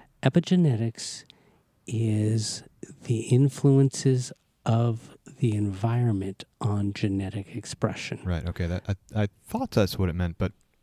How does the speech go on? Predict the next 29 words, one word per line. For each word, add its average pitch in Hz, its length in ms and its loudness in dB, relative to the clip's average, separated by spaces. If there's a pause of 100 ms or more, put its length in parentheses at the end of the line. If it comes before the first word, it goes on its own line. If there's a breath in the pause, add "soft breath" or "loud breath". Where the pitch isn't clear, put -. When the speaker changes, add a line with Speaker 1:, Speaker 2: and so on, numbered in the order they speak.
(260)
Speaker 2:
my 101 180 -4
mind 98 580 -2
lets 98 200 -2
go 95 140 2
of 90 100 0
things 82 240 -6
very 101 240 0
easily, 80 380 -6 (180)
so - 160 -6
I 85 40 -2
had 85 120 -6
forgotten 92 340 -4
that. 85 140 -6
And, 101 220 -2
and 107 160 0
I 104 120 2
would 98 160 0
s-, - 100 -10
I 98 120 -2
wanna 92 200 0
say 90 200 -2
that 85 200 -4
I 95 120 -4
would 104 320 0
have 113 260 -2
been 104 240 0
very 90 240 0
skeptical 90 640 -4
of 82 140 -4